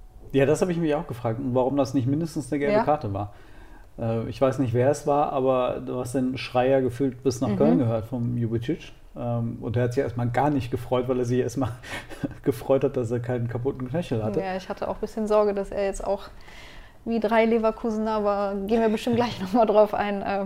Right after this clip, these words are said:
Speaker 2: auch raus wieder muss. Aber
Speaker 1: Ja.
Speaker 2: ist ja gut gegangen.
Speaker 1: Goldenes Händchen,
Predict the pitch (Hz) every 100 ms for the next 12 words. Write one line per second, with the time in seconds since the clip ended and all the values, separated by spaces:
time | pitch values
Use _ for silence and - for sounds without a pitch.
0 | 208 - - 185 175 175 180 185 214 -
1 | - - - 180 - - - 107 104 -
2 | - - 196 196 - 185 185 185 - -
3 | - - - 151 160 170 160 160 - 123